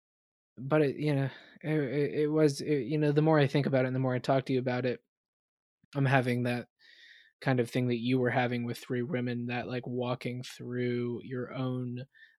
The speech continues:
thoughts about the film you've just watched and going like,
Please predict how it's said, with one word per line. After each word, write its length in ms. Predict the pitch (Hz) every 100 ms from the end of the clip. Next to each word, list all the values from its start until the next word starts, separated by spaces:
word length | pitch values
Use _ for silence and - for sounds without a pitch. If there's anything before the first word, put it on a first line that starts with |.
| -
thoughts 800 | - 131 135 - - - - - _ -
about 360 | 135 127 120 135
the 80 |
film 360 | 131 - 127 127
you've 140 | 123
just 340 | 123 120 120 -
watched 260 | 123 123
and 100 | 135
going 240 | 120 117 113
like, 140 | 113